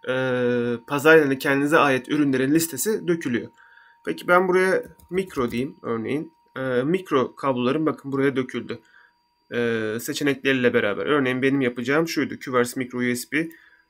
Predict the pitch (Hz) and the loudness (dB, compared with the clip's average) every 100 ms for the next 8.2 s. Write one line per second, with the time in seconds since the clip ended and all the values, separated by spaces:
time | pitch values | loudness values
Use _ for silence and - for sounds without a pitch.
0 | _ - 131 127 123 117 127 170 160 131 | _ -4 0 2 0 -2 2 4 6 4
1 | - 180 151 151 156 - 131 107 107 131 | 2 -2 0 0 0 0 -2 -2 -2 -4
2 | - 135 143 135 123 123 170 151 143 151 | -4 -8 -4 -2 0 0 0 0 -2 -2
3 | - 127 120 113 151 156 139 131 127 - | -2 0 0 0 0 2 2 2 0 -6
4 | 123 110 110 _ _ _ _ _ - 185 | -6 -8 -10 _ _ _ _ _ -6 -4
5 | - 208 165 143 131 - 165 165 156 - | -2 2 4 4 2 0 -8 -4 -4 -4
6 | 151 - 151 135 - 123 113 107 - 98 | -8 -6 -4 -4 -6 -8 -6 -6 -8 -12
7 | 117 - - _ _ _ _ _ _ _ | -10 -12 -14 _ _ _ _ _ _ _
8 | _ - | _ -6